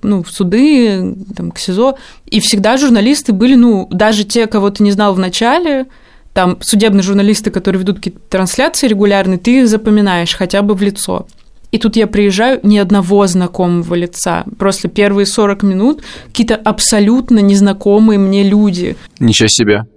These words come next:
Speaker 1: И как бы видно, что они тоже не очень одупляют, кто я.
Speaker 2: Я как раз хотел тебя спросить, каково это, когда ты приезжаешь в центр скопления людей, которых на тебя все смотрят.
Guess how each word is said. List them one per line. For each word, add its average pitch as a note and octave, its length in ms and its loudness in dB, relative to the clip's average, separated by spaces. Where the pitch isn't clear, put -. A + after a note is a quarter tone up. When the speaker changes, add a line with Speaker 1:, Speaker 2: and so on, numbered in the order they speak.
Speaker 1:
И A#3 100 0
как A#3 160 2
бы A3 100 4
видно, B3+ 300 4
что G3+ 240 0
они G#3+ 180 4
тоже C4+ 380 0
не A#3+ 100 6
очень A#3+ 320 2
одупляют, A3+ 640 0
кто A3 320 0
я. G3 240 0
Speaker 2:
Я A#2 160 2
как B2 120 0
раз C3 120 0
хотел C3+ 220 0
тебя C3+ 160 0
спросить, C3 440 0
каково C3 380 0
это, A#2 280 0
когда A2+ 180 0
ты - 100 -10
приезжаешь A#2 640 2
в G#2+ 420 2
центр A#2 320 0
скопления A2 440 0
людей, G#2+ 240 2
которых A2 360 0
на A2 100 0
тебя A2 240 2
все A2 160 -2
смотрят. F2 480 -2